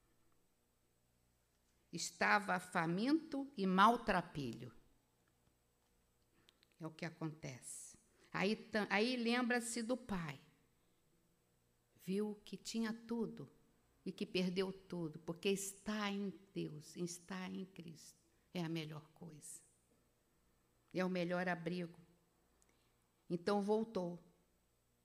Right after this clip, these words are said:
Voltou. Mas não como filho, ele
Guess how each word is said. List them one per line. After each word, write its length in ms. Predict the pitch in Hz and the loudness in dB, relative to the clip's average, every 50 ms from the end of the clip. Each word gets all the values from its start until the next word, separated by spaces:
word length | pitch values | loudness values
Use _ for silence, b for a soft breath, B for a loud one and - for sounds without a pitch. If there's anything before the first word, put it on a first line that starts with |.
| _ _ _ _ _ _ _ _ _ _ _ _ _ _ _ _ _ _ _ _ _ _ _ _ _ _ _ _ _ _ _ _ _ _ _ _ - | _ _ _ _ _ _ _ _ _ _ _ _ _ _ _ _ _ _ _ _ _ _ _ _ _ _ _ _ _ _ _ _ _ _ _ _ -6
Voltou. 560 | 170 170 180 180 - - - 135 135 139 139 - _ _ _ _ _ _ _ _ b b b b b b - | -4 -4 -4 -4 -8 -12 -12 -12 -12 -14 -18 -20 _ _ _ _ _ _ _ _ b b b b b b 2
Mas 240 | 185 190 185 170 | 4 6 6 6
não 200 | 202 220 247 277 | 6 6 6 6
como 260 | 311 - 277 277 277 262 | 6 4 4 4 4 2
filho, 500 | 262 - - - 208 202 190 170 165 165 | 0 -4 -4 -2 0 0 2 2 2 0
ele 360 | 156 170 175 185 190 196 | 2 2 0 0 0 0